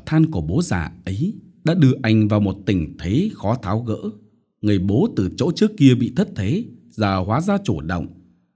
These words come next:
Rõ ràng ông ta đang đưa con mình vào một chỗ đã định, bắt người con trai trẻ dừng lại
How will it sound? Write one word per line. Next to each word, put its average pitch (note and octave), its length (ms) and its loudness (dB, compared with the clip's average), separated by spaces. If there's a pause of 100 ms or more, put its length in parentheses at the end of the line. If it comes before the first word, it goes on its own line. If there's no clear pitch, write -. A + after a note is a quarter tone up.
(200)
Rõ D3 200 -2
ràng G2+ 440 -2
ông A2+ 260 0
ta G#2+ 340 0
đang A#2+ 180 2
đưa B2+ 200 4
con F#3 180 4
mình F2 300 0
vào F#2+ 120 0
một E2 160 -2 (120)
chỗ D3 200 -4
đã F3+ 140 -4
định, A2+ 280 -4 (340)
bắt G3+ 200 -2
người G2 240 0
con D#3+ 160 4
trai F3+ 240 2
trẻ F2 180 0
dừng G#2+ 240 0
lại F#2+ 180 -4